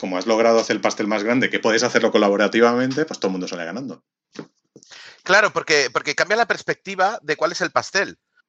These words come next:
Speaker 2: Porque, por ejemplo, las empresas, te pongo un ejemplo, las empresas de cervezas, cuando piensan, "No, es que mi competencia, na-, una marca de cerveza A,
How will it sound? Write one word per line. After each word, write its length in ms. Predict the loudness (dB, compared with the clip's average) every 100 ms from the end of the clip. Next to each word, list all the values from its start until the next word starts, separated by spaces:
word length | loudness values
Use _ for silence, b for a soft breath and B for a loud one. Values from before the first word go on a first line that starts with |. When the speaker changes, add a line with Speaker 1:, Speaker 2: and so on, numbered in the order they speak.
| _
Speaker 2:
Porque, 260 | -10 -4 -4
por 120 | -4
ejemplo, 280 | -6 -4 0
las 180 | 0 -2
empresas, 480 | -8 -2 -2 -2 _ _ -14
te 140 | -10
pongo 120 | -6 -4
un 40 |
ejemplo, 360 | -2 -2 -6 -4
las 180 | -4 -2
empresas 300 | -2 0 0
de 100 | 0
cervezas, 720 | 0 2 2 2 2 2 -2
cuando 300 | -2 -2 0
piensan, 440 | 0 0 2 0 0
"No, 100 | -2
es 100 | -2
que 120 | -4
mi 100 | -2
competencia, 720 | -2 -2 -2 -4 0 -2 -2
na-, 200 | -4 -4
una 240 | -2 0 2
marca 300 | 2 2 0
de 100 | 0
cerveza 420 | -2 -2 0 2
A, 260 | 6 6